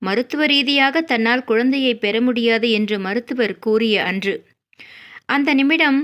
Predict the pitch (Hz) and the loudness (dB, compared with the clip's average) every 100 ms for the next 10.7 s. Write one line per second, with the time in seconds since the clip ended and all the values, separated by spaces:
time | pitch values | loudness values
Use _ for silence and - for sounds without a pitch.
0 | 294 _ - 240 233 233 269 277 262 220 | -4 _ -2 -2 0 0 0 2 2 0
1 | 185 - 202 208 302 320 - 220 208 208 | 0 -4 -6 -2 0 0 0 -2 0 -2
2 | 214 _ _ _ - - - 214 233 262 | -4 _ _ _ -20 -20 -6 -2 2 2
3 | 247 277 320 247 247 233 220 226 _ _ | 2 0 0 0 2 2 0 -4 _ _
4 | _ 233 233 226 208 226 240 240 208 226 | _ -2 0 2 0 0 -2 0 0 -2
5 | - _ _ 202 208 269 285 226 190 - | -8 _ _ -6 -4 -2 0 -2 -4 -10
6 | 196 233 247 233 208 185 180 196 202 214 | -6 -4 -4 -4 -2 -2 -4 -4 -2 0
7 | 180 170 - _ _ _ - - - - | 0 -2 -10 _ _ _ -20 -20 -20 -20
8 | _ 269 302 381 370 294 269 277 262 262 | _ -2 0 2 2 2 2 2 2 0
9 | 269 233 208 220 196 214 202 202 240 262 | 0 -2 0 -2 -2 -2 0 0 0 -2
10 | 226 220 214 202 196 190 | -2 -2 -2 -2 -2 -4